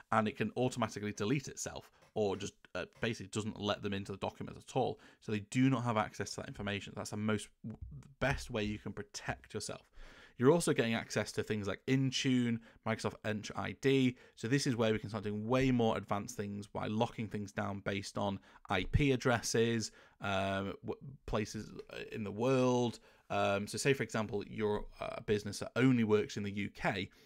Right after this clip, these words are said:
and you n-, never expect that anyone would ever be logging in from any other country to access your documents, um, anywhere in the world. You could use Intune,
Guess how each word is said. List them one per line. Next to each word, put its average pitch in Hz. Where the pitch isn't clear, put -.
and 107
you 110
n-, 98
never 120
expect -
that -
anyone 107
would 104
ever 104
be 101
logging 104
in 101
from -
any 113
other 104
country 104
to 113
access 107
your 101
documents, 107
um, 98
anywhere 104
in 98
the 98
world. 104
You 117
could 113
use 131
Intune, 117